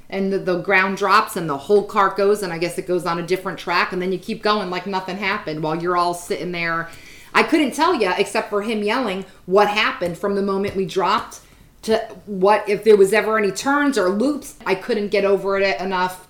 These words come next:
to enjoy the rest of the <laughs> ride, you know? So honorable mention on that. Wouldn't make my list. Like I said, that was the,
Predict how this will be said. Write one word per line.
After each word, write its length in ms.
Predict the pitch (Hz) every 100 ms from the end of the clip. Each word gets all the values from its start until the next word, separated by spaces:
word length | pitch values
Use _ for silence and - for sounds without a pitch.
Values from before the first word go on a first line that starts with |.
| - - - -
to 180 | 254 226
enjoy 320 | 190 214 220
the 120 | 214
rest 380 | 214 311 233 -
of 80 | 262
the 40 |
<laughs> 100 | 359
ride, 580 | 302 339 - 160 151 165 - - -
you 160 | - 214
know? 420 | 202 208 240 320 - 330 302
So 160 | 277 247
honorable 540 | 226 320 359 277 233
mention 440 | 190 190 247 214 151
on 180 | 117
that. 200 | 143 131
Wouldn't 300 | 208 226 262
make 200 | 262 277 277
my 160 | 262
list. 340 | 240 220 220 220
Like 160 | 185
I 60 | 202
said, 240 | 202 214
that 120 | 180 170
was 160 | 185
the, 320 | 196 175 165